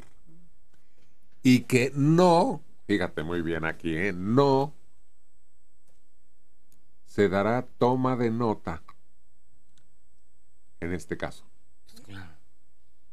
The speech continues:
Speaker 2: Claro que no se va a dar, ni se iba a dar.
Speaker 1: Pero fíjate que esta decisión va acompañada por un pequeño premio.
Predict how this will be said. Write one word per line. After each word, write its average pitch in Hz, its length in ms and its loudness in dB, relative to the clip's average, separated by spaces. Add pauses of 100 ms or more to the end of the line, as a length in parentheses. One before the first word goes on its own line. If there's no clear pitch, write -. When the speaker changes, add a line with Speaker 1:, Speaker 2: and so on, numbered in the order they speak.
(260)
Speaker 2:
Claro 165 300 4
que 131 140 -4
no 120 160 -4
se 113 140 -6
va 104 120 -4
a 110 40 -4
dar, 131 260 -4
ni 123 160 -2
se 117 180 -2
iba 120 300 2
a 98 60 -2
dar. 90 200 -4 (1160)
Speaker 1:
Pero 120 380 2
fíjate 147 420 -2
que 98 180 2 (760)
esta 123 840 0 (480)
decisión 117 680 -2
va 117 140 2
acompañada 101 680 -2
por 98 180 0
un 107 140 -2
pequeño 104 640 -4
premio. 113 440 -2